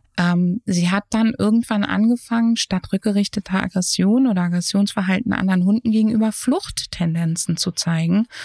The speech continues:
Und das war ein ganz kritischer Moment im Training. Erstens hat es mich total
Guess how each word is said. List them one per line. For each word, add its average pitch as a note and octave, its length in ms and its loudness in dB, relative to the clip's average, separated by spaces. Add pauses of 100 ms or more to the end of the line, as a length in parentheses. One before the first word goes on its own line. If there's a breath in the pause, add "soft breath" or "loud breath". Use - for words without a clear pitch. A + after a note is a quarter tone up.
(520 loud breath)
Und F#3 480 2 (140)
das - 380 -4
war A#3+ 340 2 (220)
ein F#3+ 340 2
ganz - 300 0
kritischer C#4 500 0
Moment G#3+ 340 4
im F#3 140 -2
Training. F3 400 0
Erstens - 400 -2
hat G3 160 0
es - 180 -2
mich G#3 640 2
total G3+ 640 0